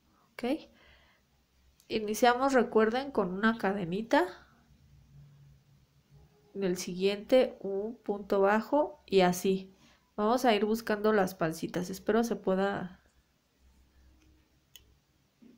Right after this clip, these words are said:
se pueda apreciar bien. A ver, espero aquí se pueda apreciar.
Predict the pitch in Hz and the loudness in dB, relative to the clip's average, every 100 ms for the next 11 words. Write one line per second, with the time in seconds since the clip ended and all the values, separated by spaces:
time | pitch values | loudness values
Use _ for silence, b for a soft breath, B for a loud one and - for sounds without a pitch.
0 | _ _ - _ 208 208 220 - 175 - | _ _ -20 _ -2 0 -2 -4 -6 -4
1 | 185 190 190 190 - - - - - - | -4 -2 -4 -8 -10 -18 -20 -20 -20 -20
2 | _ - _ _ _ _ _ _ _ _ | _ -20 _ _ _ _ _ _ _ _
3 | _ _ _ _ - _ - - - - | _ _ _ _ -20 _ -20 -20 -20 -20
4 | - - - - - _ _ _ - _ | -20 -20 -20 -20 -20 _ _ _ -20 _
5 | - 185 190 170 180 - 190 190 190 190 | -14 -10 -8 -8 -10 -10 -8 -6 -8 -10
6 | - - 214 165 - - - - | -18 -16 -10 -8 -8 -14 -18 -18